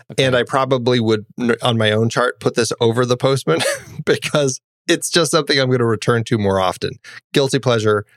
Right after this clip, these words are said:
Speaker 2: I have a great time with it. Problems and
Speaker 1: Okay.
Speaker 2: all. But
Speaker 1: That's
Speaker 2: for our
Speaker 1: fair.
Speaker 2: purposes here, I am gonna put The Postman down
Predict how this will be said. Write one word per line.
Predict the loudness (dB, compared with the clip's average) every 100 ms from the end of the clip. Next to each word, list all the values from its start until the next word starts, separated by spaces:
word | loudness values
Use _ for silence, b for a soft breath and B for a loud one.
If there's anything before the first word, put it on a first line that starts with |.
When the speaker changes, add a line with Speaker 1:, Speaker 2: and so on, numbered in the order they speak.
| _
Speaker 2:
I | -2 0
have | 0
a | 0
great | 0 0
time | -2 -2
with | -2 -2
it. | -4 _ -4
Problems | 0 2 2 0 -2
and | -2
Speaker 1:
Okay. |
Speaker 2:
all. | -2 -4 -12 B B B -2
But | 2
Speaker 1:
That's |
Speaker 2:
for | 2
our | 2
Speaker 1:
fair. | 0
Speaker 2:
purposes | -2 -2 0 0
here, | 2 2 2
I |
am | 0 2
gonna | 0 -2
put | -2 -2 -4
The | -8
Postman | -4 -4 -4 -10
down | -10 -12